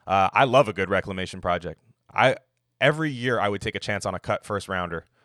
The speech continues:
like a team that, team that said, "Ah, man, this didn't work out for us. Give him a chance somewhere else. Don't pick up the fifth year option. Get his ass outta here."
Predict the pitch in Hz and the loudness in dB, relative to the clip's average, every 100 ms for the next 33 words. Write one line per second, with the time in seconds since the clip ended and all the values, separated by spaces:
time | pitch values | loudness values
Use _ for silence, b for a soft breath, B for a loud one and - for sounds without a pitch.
0 | _ _ _ _ _ _ _ _ 95 107 | _ _ _ _ _ _ _ _ -8 -4
1 | 98 90 123 107 101 90 - 113 101 90 | -6 -6 -6 -4 -2 -2 -4 -8 -8 -6
2 | 104 90 110 90 98 90 90 - 117 - | -4 2 2 2 -2 -2 -6 -12 -12 -12
3 | 85 90 117 101 98 101 95 - 90 80 | -20 -6 -4 -2 0 2 0 0 -2 -4
4 | - - _ 110 101 - 92 - 92 87 | -10 -18 _ -8 -8 -6 -6 -6 -6 -4
5 | 80 - 98 98 101 - 107 98 95 92 | -4 -6 -4 -4 -6 -6 -8 -4 0 0
6 | 90 90 b b b 104 101 95 90 90 | -2 -12 b b b -4 0 0 0 -2
7 | 87 82 85 | -2 -4 -12